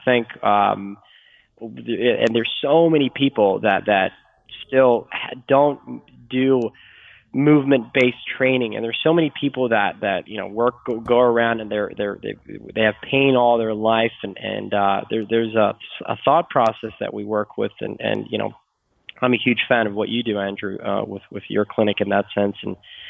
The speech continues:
uh, y-, y-, it's just, I wish we, everyone could sort of get a feel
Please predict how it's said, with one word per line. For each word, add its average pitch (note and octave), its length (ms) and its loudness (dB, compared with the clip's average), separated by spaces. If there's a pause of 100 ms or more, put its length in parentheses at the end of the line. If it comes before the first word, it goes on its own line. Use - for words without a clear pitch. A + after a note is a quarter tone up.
(240)
uh, G#1+ 380 2 (160)
y-, G#2+ 320 -8
y-, A#2 100 -10
it's B2+ 380 0
just, C3 160 2 (1500)
I C3 140 2
wish F3+ 260 4
we, C#3 220 -8
everyone C#3 420 0
could B2 260 -8
sort A#2+ 200 -4
of G#2 100 -16
get A#2 160 2
a G#2 60 -2 (140)
feel C3 260 2